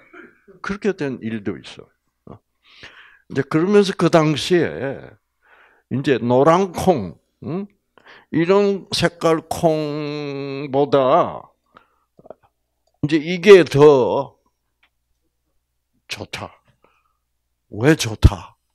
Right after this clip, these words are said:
여러분, 이 한국서 선전을 어떻게 하냐 하면, 이런 색깔, 블루베리 색깔, 이런 검정색, 검정콩, 이 왜 좋냐?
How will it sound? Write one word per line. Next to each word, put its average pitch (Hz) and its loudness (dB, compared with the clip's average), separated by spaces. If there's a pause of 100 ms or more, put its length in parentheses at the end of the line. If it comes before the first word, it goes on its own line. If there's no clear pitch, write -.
(1120)
여러분, 73 -20 (480)
이 98 -12
한국서 113 -10
선전을 120 -8
어떻게 101 -12
하냐 78 -16 (160)
하면, 117 -12 (1800)
이런 202 0
색깔, 131 -6
블루베리 139 0
색깔, 123 -8
이런 127 -6 (400)
검정색, 151 -6 (260)
검정콩, 143 -4 (1200)
이 156 0
왜 139 4
좋냐? 110 -6